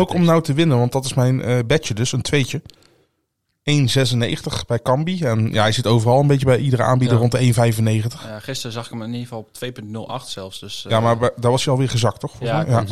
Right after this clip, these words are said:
Speaker 2: Ja.
Speaker 3: Ja, ja, ja.
Speaker 2: Dus ja, kijk, statistisch, ik ben altijd wel van de statistieken. Ze, heb je met Goat Eagles natuurlijk wel inderdaad van, ja, die zijn al heel lang ongeslagen.
Speaker 3: Ik zit even te kijken naar de datum, maar tegen, die wedstrijd tegen Feyenoord was drie september,
Speaker 2: Ja, dat is lang
Speaker 3: hè?
Speaker 2: geleden, ja.
Speaker 3: Drie september.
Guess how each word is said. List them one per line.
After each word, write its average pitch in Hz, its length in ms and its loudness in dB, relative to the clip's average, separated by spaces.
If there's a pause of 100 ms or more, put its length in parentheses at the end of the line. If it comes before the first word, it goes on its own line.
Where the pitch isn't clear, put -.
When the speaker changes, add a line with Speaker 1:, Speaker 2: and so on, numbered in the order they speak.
Speaker 2:
Ja. 101 160 -12
Speaker 3:
Ja, 98 60 -14
ja, 104 180 -16
ja. 101 160 -16 (300)
Speaker 2:
Dus - 320 -4
ja, 104 240 -6 (840)
kijk, 127 300 -4 (220)
statistisch, - 680 0
ik 131 240 -2
ben 147 140 2
altijd 147 260 2
wel 143 140 4
van 135 140 0
de 123 60 0
statistieken. 127 600 -2
Ze, - 180 -2 (240)
heb 120 200 0
je 160 60 -4
met 135 160 2
Goat 139 260 4
Eagles 147 480 0 (300)
natuurlijk 127 360 2
wel 135 160 4
inderdaad 120 360 2
van, 123 100 -2
ja, 107 80 2
die 98 100 0
zijn 117 180 2
al 110 80 4
heel 127 160 4
lang 110 240 0
ongeslagen. 117 440 0
Speaker 3:
Ik 127 80 0
zit 165 100 -4
even 127 120 -8
te - 60 -18
kijken 127 220 -4
naar 113 100 -8
de 107 60 -14
datum, 117 380 -6
maar 101 140 -12 (120)
tegen, 120 220 -14
die 120 100 -12
wedstrijd 123 280 -6
tegen - 40 -16
Feyenoord 123 260 -6
was 107 120 -14
drie - 240 -10
september, 131 320 0
Speaker 2:
Ja, 139 100 4
dat 156 80 2
is 135 60 -2
lang 160 140 4
Speaker 3:
hè? 160 60 2
Speaker 2:
geleden, 135 280 4
ja. 113 40 2
Speaker 3:
Drie 143 120 0
september. 117 600 -8